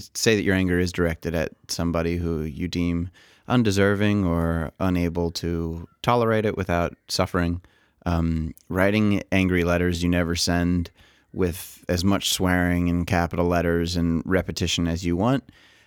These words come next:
I, I've found that very, uh,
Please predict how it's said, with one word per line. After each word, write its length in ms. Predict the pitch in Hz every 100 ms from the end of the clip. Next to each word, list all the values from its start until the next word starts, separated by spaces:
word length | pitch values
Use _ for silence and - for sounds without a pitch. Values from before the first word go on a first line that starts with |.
| _ _ _ _ - - -
I, 180 | 87 107
I've 120 | 95
found 300 | 101 90 90
that 260 | 82 82 -
very, 760 | 87 87 85 82 82 85 87 -
uh, 420 | 87 82 - -